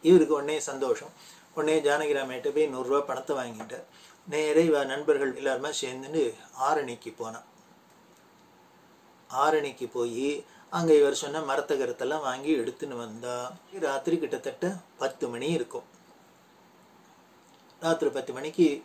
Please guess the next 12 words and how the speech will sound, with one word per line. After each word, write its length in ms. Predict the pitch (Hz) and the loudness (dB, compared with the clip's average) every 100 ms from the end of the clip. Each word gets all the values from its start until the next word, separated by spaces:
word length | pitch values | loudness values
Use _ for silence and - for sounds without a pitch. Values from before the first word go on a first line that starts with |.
| 170 | -2
இவ 140 | 160 | 0
மரத்தெல்லாம் 480 | 135 135 - 139 147 | 2 -2 -2 -4 -4
கொண்டு 240 | 131 135 | -6 -6
வந்தா, 500 | 123 113 117 143 147 - - - - | -8 -10 -4 -4 -4 -14 -20 -14 -4
அந்த 220 | 151 139 | -2 -2
தச்சரும் 540 | 139 143 - 160 165 | 0 -4 4 4 4
அவரும் 260 | 151 147 160 | 2 2 0
சாப்பிட்டு 420 | - 139 151 - | 0 -2 -2 0
விட்டுட்டு 520 | 135 - 135 175 226 - - _ | -2 -2 0 0 0 -4 -20 _
வர்றார் 280 | 123 123 139 | -6 -2 0
அந்த 180 | 127 110 - | -2 -8 -14
சமயத்துக்கு. 380 | 113 117 - - | -14 -14 -14 -20